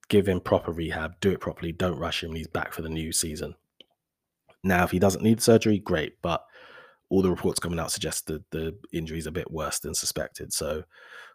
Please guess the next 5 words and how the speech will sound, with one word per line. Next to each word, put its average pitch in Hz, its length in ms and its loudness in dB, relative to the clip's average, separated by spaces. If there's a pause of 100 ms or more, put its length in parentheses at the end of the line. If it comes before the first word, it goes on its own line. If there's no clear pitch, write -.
(100)
we'll 85 180 2
see. 78 320 0 (380)
Um, 82 520 -4 (720)
and 95 180 4
look, - 280 -8